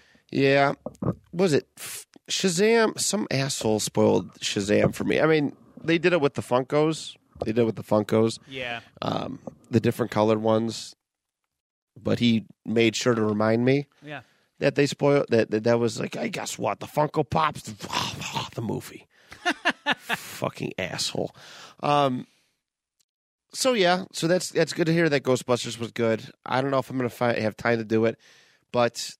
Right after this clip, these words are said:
Speaker 1: as we usually do, um, two weeks is pretty much the, uh, the unloading time, the
Speaker 2: Yeah,
Speaker 1: spoiler-free
Speaker 2: yeah.
Speaker 1: time. If I don't catch it, we're gonna learn some things.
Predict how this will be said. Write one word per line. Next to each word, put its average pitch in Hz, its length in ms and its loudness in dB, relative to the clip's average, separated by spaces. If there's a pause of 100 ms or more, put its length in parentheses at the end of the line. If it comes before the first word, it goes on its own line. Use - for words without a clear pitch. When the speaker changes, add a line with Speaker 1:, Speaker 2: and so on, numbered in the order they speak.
(120)
Speaker 1:
as 123 220 2
we 127 100 0
usually 123 320 2
do, 110 360 2 (100)
um, 107 440 0
two 170 120 -2
weeks 151 180 -4
is 127 80 -8
pretty 135 220 0
much 117 280 -2
the, 110 300 2
uh, 104 320 4 (100)
the - 160 -6
unloading 101 380 -2
time, 98 240 -6
the - 60 -4
Speaker 2:
Yeah, - 80 -4
Speaker 1:
spoiler-free 104 400 0
Speaker 2:
yeah. 104 40 -2
Speaker 1:
time. 101 340 -4 (320)
If - 80 -8
I 185 60 2
don't 214 160 2
catch 214 240 0
it, 151 120 0 (880)
we're 131 100 0
gonna 113 200 2
learn 104 160 0
some 95 140 -12
things. - 400 -12